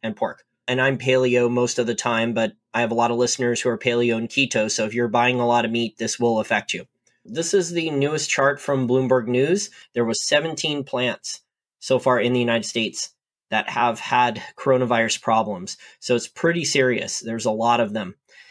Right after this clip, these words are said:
U S A Today did an expose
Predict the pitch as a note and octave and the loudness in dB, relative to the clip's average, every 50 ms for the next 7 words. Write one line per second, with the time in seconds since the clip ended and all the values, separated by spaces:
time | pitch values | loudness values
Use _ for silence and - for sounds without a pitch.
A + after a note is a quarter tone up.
0 | - _ _ _ _ _ _ - B2+ A#2+ C#3 D#3 D#3 - F3 E3+ D#3+ D#3+ - F3 | -20 _ _ _ _ _ _ -8 -4 -2 -2 0 0 2 2 0 0 -2 -4 -4
1 | D#3+ D#3 D3+ D#3+ D3+ C#3 A2+ C#3 C#3 C#3 C3+ - - G2+ B2+ B2+ B2 B2 B2 B2+ | -4 -2 -2 -2 -4 -4 0 2 4 4 4 2 0 0 0 2 2 0 -2 -2
2 | - B2 C3+ - - - D3+ C#3+ C#3 | -2 -4 -4 -4 -4 -4 -4 -2 -2